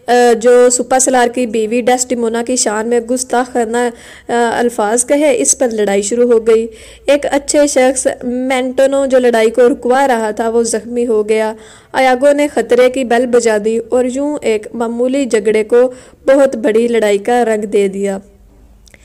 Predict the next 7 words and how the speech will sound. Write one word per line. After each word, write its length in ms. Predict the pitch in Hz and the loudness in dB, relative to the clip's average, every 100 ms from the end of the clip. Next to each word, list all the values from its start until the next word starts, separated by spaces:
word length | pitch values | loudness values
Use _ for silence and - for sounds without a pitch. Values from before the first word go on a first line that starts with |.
| _ _ - | _ _ -4
घंटी 360 | 254 254 262 349 | 0 0 0 0
की 160 | 359 359 | 2 2
या 80 | |
बेल 300 | 285 269 285 | 0 0 -2
की 160 | 294 330 | 0 -2
आवाज़ 320 | 277 233 226 | 0 0 0
सुनकर 420 | 233 247 247 269 | -2 -4 0 0